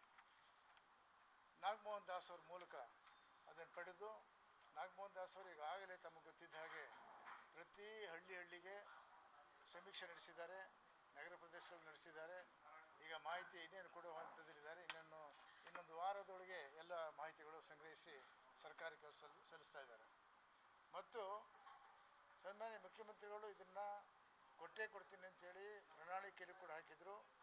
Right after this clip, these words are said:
ಚುನಾವಣಾ ಪ್ರಣಾಳಿಕೆಯಲ್ಲಿ. ಅದೇ ರೀತಿ ಅವರು "ನಾನು ಜಾರಿ ಮಾಡೇ ಮಾಡ್ತೀನಿ" ಅಂತ ಕ್ಯಾಬಿನೆಟ್ ಕೂಡ ಹೇಳಿದ್ದಾರೆ. ಈಗ ಈ ಸಮೀಕ್ಷೆ ವರದಿ ಬಂದ ಕೂಡಲೇ ಅದನ್ನು ಜಾರಿ ಮಾಡ್ತೀನಿ ಅಂತ ಹೇಳಿದ್ದಾರೆ. ಬಹುಶಃ ಇನ್ನೊಂದು ಮ್ಯಾಕ್ಸಿಮಮ್ ಅಂದ್ರೆ ಒಂದು ತಿಂಗಳು, ಎರಡು ತಿಂಗಳೊಳಗೆ ಖಂಡಿತ ಅದನ್ನು ಜಾರಿ ಮಾಡ್ತಾರೆ.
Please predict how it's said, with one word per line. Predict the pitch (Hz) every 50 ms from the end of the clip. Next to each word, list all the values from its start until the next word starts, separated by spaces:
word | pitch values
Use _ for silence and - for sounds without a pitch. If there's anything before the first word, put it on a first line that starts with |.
| - - - - - - - - - - -
ಚುನಾವಣಾ | - 160 165 180 180 175 170
ಪ್ರಣಾಳಿಕೆಯಲ್ಲಿ. | 160 156 156 160 165 165 165 151 - 156 156 175 196 208 - - - - - - - - - - -
ಅದೇ | 151 165 170 214 214
ರೀತಿ | 208 208 202 - 202
ಅವರು | 185 180 185 185 165 151 147 143
"ನಾನು | 147 156 151 139
ಜಾರಿ | 147 147 175 185 185
ಮಾಡೇ | 160 156 170 175 175
ಮಾಡ್ತೀನಿ" | 170 165 165 - 165 165
ಅಂತ | 160 - 165
ಕ್ಯಾಬಿನೆಟ್ | 156 139 - - 147 156 151 160 160 156 -
ಕೂಡ | - - 160 151
ಹೇಳಿದ್ದಾರೆ. | 147 147 151 147 147 151 160 175 185 190 - - - - - - - - - - - -
ಈಗ | 170 175
ಈ | 175 165 160
ಸಮೀಕ್ಷೆ | - 175 185 185 196 208 - - 214
ವರದಿ | 214 190 185 180 180 180
ಬಂದ | 160 156 160 - - -
ಕೂಡಲೇ | - 185 208 196 180 143 139 139 139 - - - - - - - - -
ಅದನ್ನು | 180 170 185 175
ಜಾರಿ | 151 - 156 165 185 190
ಮಾಡ್ತೀನಿ | 180 175 170 165 - 170 160 156
ಅಂತ | 151 - 151
ಹೇಳಿದ್ದಾರೆ. | 151 151 147 160 175 196
ಬಹುಶಃ | 175 151 160 170 165 190
ಇನ್ನೊಂದು | 190 170 156 160 165 160 160 160 156 160 143 - - - - - - -
ಮ್ಯಾಕ್ಸಿಮಮ್ | - 165 170 170 - 196 190 185
ಅಂದ್ರೆ | 185 196 202 180
ಒಂದು | 175 175 175
ತಿಂಗಳು, | - 180 180 185 185
ಎರಡು | 170 160 165
ತಿಂಗಳೊಳಗೆ | 165 170 156 160 160 156 156 160 175 156 139 139 - 151
ಖಂಡಿತ | 165 170 185 180 -
ಅದನ್ನು | 170 143 143 - 175 -
ಜಾರಿ | - - 151 156 160
ಮಾಡ್ತಾರೆ. | 156 139 139 - - 135 123 - - - - - - -